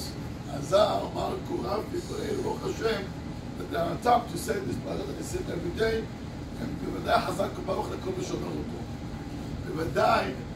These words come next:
בוודאי, if you have five minutes, either to read פרשת הניסים או הלכות,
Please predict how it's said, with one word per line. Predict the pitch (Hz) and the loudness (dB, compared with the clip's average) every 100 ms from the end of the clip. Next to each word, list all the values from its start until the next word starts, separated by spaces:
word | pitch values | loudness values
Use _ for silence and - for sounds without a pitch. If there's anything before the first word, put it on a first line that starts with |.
| - - | -8 -6
בוודאי, | 131 165 180 202 202 - - - - - - | -6 -4 0 2 2 -4 -8 -8 -8 -8 -4
if | - 147 170 | -4 0 4
you | 202 | 6
have | 226 226 | 6 4
five | 202 - - - | 4 4 4 0
minutes, | 208 170 - - - - - - - | -2 -2 -4 -6 -8 -8 -8 -8 -4
either | - - - - | -2 2 2 2
to | |
read | - - | 0 2
פרשת | 196 - | 0 0
הניסים | 185 - - - 214 220 147 - - - - - - | -2 -2 0 0 0 -2 -2 -4 -6 -6 -6 -4 0
או | 370 | 4
הלכות, | 370 370 - 440 480 | 4 4 4 6 6